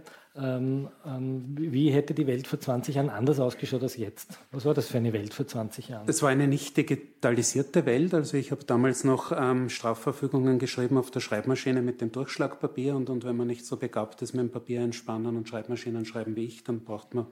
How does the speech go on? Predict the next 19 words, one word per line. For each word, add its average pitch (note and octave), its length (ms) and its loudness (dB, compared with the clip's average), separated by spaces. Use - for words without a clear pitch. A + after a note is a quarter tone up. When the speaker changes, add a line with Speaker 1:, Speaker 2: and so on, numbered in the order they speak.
Speaker 2:
braucht A2+ 260 -6
man B2+ 80 0
fünfmal C3 520 0
ein- A#2+ 160 -4
und B2 140 0
ausspannen B2 760 0
mit B2 200 -8
diesem C3 180 -6
Blaupapier. B2 580 -2
Speaker 1:
Das C#3 140 4
ist D3+ 140 2
heute C#3 220 6
Speaker 2:
Ähm, C#3 60 10
Speaker 1:
nicht C3 240 4
mehr A#2 120 2
so. G2+ 240 -8
Ihr C#3+ 240 2
habt - 200 0
Computer. C3+ 540 6